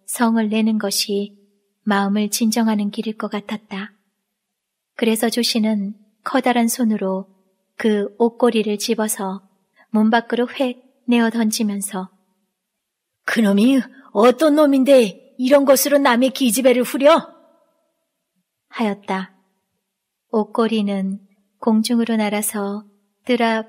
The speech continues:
Speaker 1: 바위돌에 떨어지더니 째깍 소리를 내고 서너 조각으로 깨어졌다. 달보고는 손으로 두 눈을 가리우고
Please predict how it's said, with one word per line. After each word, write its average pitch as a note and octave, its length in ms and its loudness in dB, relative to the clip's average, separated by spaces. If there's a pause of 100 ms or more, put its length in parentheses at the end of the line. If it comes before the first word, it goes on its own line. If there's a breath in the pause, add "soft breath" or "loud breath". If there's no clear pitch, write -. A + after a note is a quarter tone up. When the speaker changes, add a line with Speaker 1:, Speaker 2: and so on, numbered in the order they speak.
(140)
Speaker 1:
바위돌에 A3+ 580 -2
떨어지더니 G#3 840 -4 (440)
째깍 B3 520 -4
소리를 A3 460 -4
내고 G3+ 500 -6 (460)
서너 A3+ 420 0
조각으로 G#3+ 720 -6
깨어졌다. A3+ 680 -6 (1120)
달보고는 G#3+ 800 -2
손으로 A#3+ 460 0
두 B3 260 -2
눈을 A3 380 0
가리우고 G3 800 -6